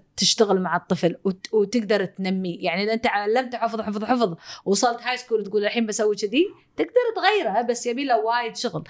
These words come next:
فأنت الحين تجي لك هذا، يجي لك هذول اللي عمرهم ثمانية عشر، تسعة عشر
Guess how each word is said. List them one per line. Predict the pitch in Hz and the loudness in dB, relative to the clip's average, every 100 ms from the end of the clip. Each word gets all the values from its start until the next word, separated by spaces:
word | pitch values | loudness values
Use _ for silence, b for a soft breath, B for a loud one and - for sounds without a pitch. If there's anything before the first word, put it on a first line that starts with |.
| B B | B B
فأنت | - 233 247 | 2 4 4
الحين | 247 262 262 | 2 2 -4
تجي | 180 240 294 | -4 -2 0
لك | 285 269 | 0 -2
هذا، | 269 233 233 | 0 4 4
يجي | 202 240 | 4 0
لك | 254 233 | -2 -4
هذول | 233 240 | -4 -2
اللي | 214 196 | 0 0
عمرهم | 190 220 214 | -2 0 -2
ثمانية | 202 202 226 | -4 -2 2
عشر، | 202 196 | 2 0
تسعة | 180 190 214 | -4 -4 0
عشر | 196 196 | 0 0